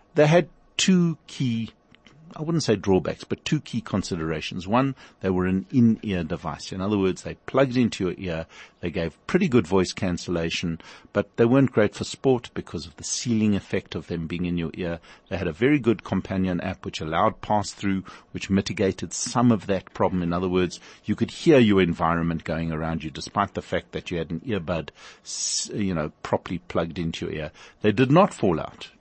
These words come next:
Despite, uh, vigorous shaking, running, jumping and whatnot, they s-, they were pretty snug, but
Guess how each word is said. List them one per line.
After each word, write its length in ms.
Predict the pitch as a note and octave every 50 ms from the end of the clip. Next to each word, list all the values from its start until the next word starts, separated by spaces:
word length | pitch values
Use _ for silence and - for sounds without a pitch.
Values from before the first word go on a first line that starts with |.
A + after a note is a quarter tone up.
| _
Despite, 600 | - - - - - - A2+ A2+ - - - - - - - - - _ - G#2
uh, 320 | F#2 F2 F2 E2+ E2 D#2+
vigorous 500 | D2+ D2+ G#2+ A2 G2+ B2+ B2 G#2 G2 F#2
shaking, 600 | - - - G#2+ G2+ G2 - - G#2 G2 F#2+ F2+
running, 420 | D#2+ E2+ F#2+ F#2+ G2 F#2+ F#2 F2+ D2+
jumping 520 | - - E2+ F#2+ G2 - A2 F#2 F2 E2+
and 140 | D#2+ D#2+ E2
whatnot, 460 | D#2+ E2+ - - G#2 G2 - - - -
they 80 | D#2
s-, 220 | D2+ - - - -
they 220 | - D#2+ D#2 D#2
were 120 | D#2 D2+
pretty 280 | D2+ - - B2+ A#2+ A#2
snug, 420 | - - - A#2 G#2 G#2 G#2 F2 - - - - - - - - _ _ _
but 300 | - A2 A2 - - -